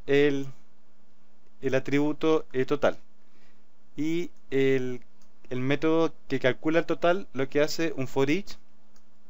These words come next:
por los elementos y va sumando el importe, el importe que sería el precio por la cantidad de cada ítem,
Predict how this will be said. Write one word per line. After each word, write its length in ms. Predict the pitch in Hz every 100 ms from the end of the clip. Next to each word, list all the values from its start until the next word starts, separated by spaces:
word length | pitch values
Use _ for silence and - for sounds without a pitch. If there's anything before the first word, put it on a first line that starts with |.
| - - -
por 480 | - 131 131 131 131 - - - - -
los 400 | 123 127 135 135
elementos 720 | 120 135 160 - 208 - - - - - - - - - - - - - - -
y 120 | 151 151
va 100 | 175
sumando 680 | 170 160 170 175 185 202 - - - - -
el 180 | - 135
importe, 720 | 135 - 160 165 - 180 180 - - - - - - - -
el 140 | 135 131
importe 680 | 123 - 156 - - 170 175 - - -
que 100 | 127
sería 480 | - 131 139 147 143
el 140 | 123 123
precio 480 | 139 151 - 156
por 160 | 143 127
la 60 | 123
cantidad 560 | 123 - 135 151 185 - - -
de 240 | 123 127
cada 500 | - 143 147 151 151 -
ítem, 320 | 139 135 90